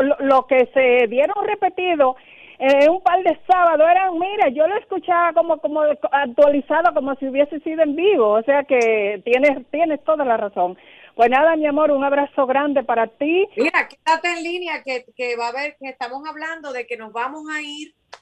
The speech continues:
Speaker 2: eh, en regalo para mamá, nos vamos a ir a turistear, nos vamos a conocer el turismo interno de mi país, que invito a todo el que nos está escuchando, a todo el que nos escucha,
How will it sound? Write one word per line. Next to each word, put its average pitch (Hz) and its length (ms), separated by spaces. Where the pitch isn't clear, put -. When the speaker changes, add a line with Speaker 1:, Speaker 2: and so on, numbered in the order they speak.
Speaker 2:
eh, 208 400
en 220 160
regalo 240 440
para 294 180
mamá, 262 480
nos 190 140
vamos 226 260
a 285 80
ir 294 80
a 285 120
turistear, 247 720
nos 220 100
vamos 233 260
a 254 60
conocer 262 460
el 254 120
turismo 254 320
interno 262 440
de 220 100
mi 254 200
país, 269 340
que 247 100
invito 247 320
a 294 140
todo 349 180
el 392 80
que 370 80
nos 320 140
está 294 180
escuchando, 170 560
a 190 180
todo 294 300
el 302 80
que 285 100
nos 262 140
escucha, 254 500